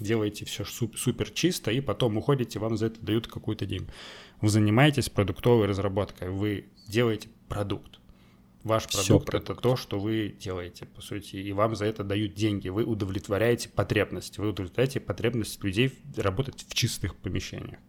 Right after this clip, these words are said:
Speaker 1: Вот, поэтому метрики, discovery, user research,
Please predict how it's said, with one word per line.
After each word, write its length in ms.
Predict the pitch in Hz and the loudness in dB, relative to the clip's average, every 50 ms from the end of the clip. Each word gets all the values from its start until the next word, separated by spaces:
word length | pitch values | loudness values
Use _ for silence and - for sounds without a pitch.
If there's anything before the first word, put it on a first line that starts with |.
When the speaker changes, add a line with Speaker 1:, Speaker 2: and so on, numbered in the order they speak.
| - - - - - - - - - - - - - - | -20 -20 -20 -18 -16 -14 -14 -14 -14 -16 -16 -2 6 10
Speaker 1:
Вот, 340 | - - 104 101 95 - - | 12 12 12 10 6 4 4
поэтому 520 | 98 104 107 - 113 113 113 110 107 95 - | 4 4 6 6 4 4 6 6 4 2 0
метрики, 1160 | 143 120 110 110 117 127 139 143 143 135 117 131 120 117 113 - - 113 110 107 104 95 92 95 | -2 0 4 6 8 10 12 12 10 10 10 8 8 6 6 4 2 4 4 4 4 2 0 -2
discovery, 1400 | 95 107 123 123 113 - - - - - 135 127 123 120 120 117 110 113 104 107 107 104 101 101 95 95 98 - - - | -2 0 0 0 0 -2 -4 -6 -2 2 4 6 8 8 6 6 6 4 4 4 4 4 4 2 0 -2 -4 -8 -8 -8
user 580 | 104 98 95 110 120 131 127 113 123 123 117 110 | -6 -2 2 2 4 4 4 4 4 2 2 2
research, 720 | 123 123 - - - 127 123 117 110 - - - - - | 2 0 0 4 6 6 8 8 8 6 2 0 -4 -6